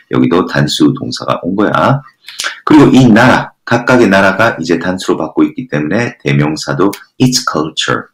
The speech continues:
바로 그 나라의 이렇게 its로 받았다는 거, 그거를 체크하고 가자. 자, 그러면서 let's look into, 한번 들여다봅시다.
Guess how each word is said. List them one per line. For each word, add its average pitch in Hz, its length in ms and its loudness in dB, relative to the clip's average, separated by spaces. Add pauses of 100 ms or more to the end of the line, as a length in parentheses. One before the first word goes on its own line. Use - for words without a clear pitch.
(140)
바로 71 260 -4
그 85 300 2
나라의 67 580 -2 (260)
이렇게 65 580 -4 (100)
its로 123 380 2
받았다는 64 500 -4
거, - 320 -2
그거를 64 560 -4
체크하고 - 440 -4
가자. - 280 -10 (300)
자, 139 160 2
그러면서 107 680 2
let's 127 400 0
look 104 180 4
into, 95 280 0
한번 127 260 4
들여다봅시다. 113 840 0